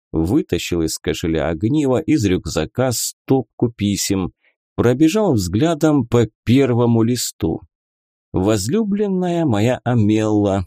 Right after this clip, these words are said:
пишу вам очередное письмо, которое так и не решусь отправить».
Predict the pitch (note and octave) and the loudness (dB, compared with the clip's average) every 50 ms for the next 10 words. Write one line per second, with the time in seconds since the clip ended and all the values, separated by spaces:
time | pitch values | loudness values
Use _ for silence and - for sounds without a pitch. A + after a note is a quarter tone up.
0 | - _ _ - F2 E2+ E2 - - - D#3 D#3+ D#3+ C3+ A2+ - - F2+ E2+ - | -8 _ _ -4 -2 -2 -2 -4 -2 0 0 2 2 0 -2 -4 -4 -6 -6 -4
1 | - F2 E2+ E2 D#2+ - F2 E2 D#2+ D#2 D2 - - G#2 G#2 - - - C3+ D#3+ | -4 -2 -2 -2 -2 -4 -4 -2 -2 -4 -4 -4 -4 -4 -4 -4 -6 -4 -4 -4
2 | E3 B2 - - _ _ _ _ _ - C3+ C#3+ - - A3+ A3+ A3 F#3+ E3+ D#3+ | -4 -4 -8 -12 _ _ _ _ _ -4 -4 -4 -4 -4 -4 -2 -2 -2 -2 -4
3 | D#3 - _ - D#3 E3+ E3 D#3+ _ - C#3+ C#3+ C3+ A#2+ A#2 G2+ G2 F#2 F2 - | -6 -8 _ -2 -2 -2 -2 -6 _ -2 -2 0 0 0 0 0 0 -2 -2 -2
4 | - G#2 G#2+ G2 - - G2+ G#2 G2+ - _ - G2 G2 G2 F#2 F2 E2+ D#2+ D2+ | 0 0 0 0 0 0 -2 -2 -4 -6 _ -4 -4 -2 -2 0 0 0 -2 -2
5 | - - - - | -2 -6 -8 -10